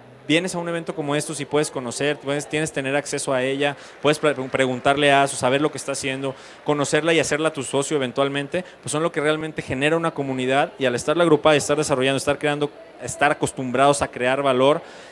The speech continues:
y ir convenciendo poco a poco a las grandes empresas que son los que tienen los recursos o a los grandes inversionistas a que confíen en eso, entonces se va detonando. Nunca quizá vamos a ser iguales, pero cada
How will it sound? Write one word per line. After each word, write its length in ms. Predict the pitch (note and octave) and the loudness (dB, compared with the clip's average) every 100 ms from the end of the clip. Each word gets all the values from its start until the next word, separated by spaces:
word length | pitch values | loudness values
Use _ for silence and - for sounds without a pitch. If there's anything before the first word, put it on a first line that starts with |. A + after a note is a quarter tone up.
| - | -2
y 160 | C#3 - | -2 0
ir 160 | D3+ D#3 | 0 2
convenciendo 560 | F3 D#3+ C#3 D3 D3 | 2 2 0 0 0
poco 220 | D3+ D3 C#3+ | 0 -2 0
a 80 | |
poco 300 | - C#3+ D3 | 0 0 2
a 40 | C3 | 2
las 180 | A#2 A#2 | 2 0
grandes 300 | C3+ D3 C#3 | -2 -2 -4
empresas 320 | A#2 C#3 C3 | -2 -4 -4
que 60 | |
son 140 | - C3+ | -6 -8
los 80 | - | -6
que 100 | C3 | -4
tienen 240 | C3 C3 | -2 0
los 120 | B2 | 0
recursos 480 | A2+ - B2+ B2 A2+ | -2 -2 -4 -4 -2
o 60 | A#2 | -2
a 40 | |
los 120 | A2+ | -2
grandes 300 | A#2 B2+ C3 | -4 -4 -6
inversionistas 600 | B2 A2+ A#2 A#2+ C#3+ C#3 - - - | -6 -6 -6 -6 -4 -4 -6 -16 -10
a 100 | C3+ | -6
que 140 | B2 | -4
confíen 400 | A#2+ A#2 D3+ D#3+ | -4 -4 -4 -4
en 80 | D3 | -2
eso, 200 | D3 E3 | -2 -4
entonces 320 | C#3 B2+ C3+ | -4 -6 -6
se 120 | - | -2
va 120 | B2 B2 | 0 0
detonando. 440 | B2 A2 G#2+ G#2 | -2 -4 -4 -4
Nunca 300 | C3+ D#3 F#3 | -2 -2 -2
quizá 200 | D3+ D#3 | -2 0
vamos 240 | D3+ D#3 C#3 | 0 0 -6
a 40 | |
ser 180 | - C#3 | -4 0
iguales, 400 | C#3 C3+ D#3 - - - | 2 2 2 -4 -16 -2
pero 180 | C3 - | -2 2
cada 400 | D3 E3 E3+ | 2 4 2